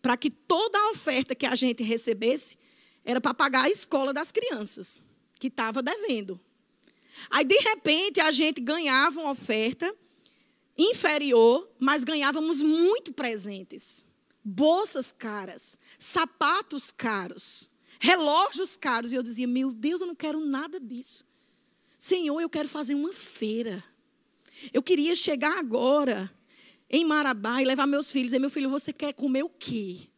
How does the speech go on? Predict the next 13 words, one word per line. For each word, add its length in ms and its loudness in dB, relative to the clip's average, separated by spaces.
Eu 120 0
queria 180 0
pegar 300 0
um 80 -4
carrinho 640 0
e 80 0
fazer 380 -4
isso. 420 -2
Por 200 -6
quê? 180 6
Chega 260 4
bolsa, 520 0
cara. 420 -8